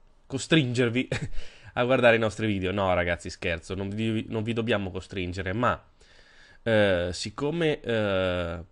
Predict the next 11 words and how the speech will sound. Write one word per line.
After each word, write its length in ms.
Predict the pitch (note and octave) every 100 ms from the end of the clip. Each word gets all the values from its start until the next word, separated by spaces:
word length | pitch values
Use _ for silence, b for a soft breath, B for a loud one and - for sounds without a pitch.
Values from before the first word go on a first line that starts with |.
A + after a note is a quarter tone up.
| _ - - -
eh, 480 | G#2+ G2+ F#2+ F2+ F2+
il, 320 | F2+ F#2 F#2
diciamo, 420 | F#2 - A#2+ G#2+ G2+
il 120 | G2
watch 340 | G#2+ A#2+ -
time 640 | A#2 G#2 F#2 F#2 F2+ E2+ -
del 180 | G#2+
canale 560 | - A2+ A2 G2+ F2+ E2+
si 180 | - -
è 20 |
abbassato, 840 | A2 G2 G2 - F#2 D#2 - A2+ C3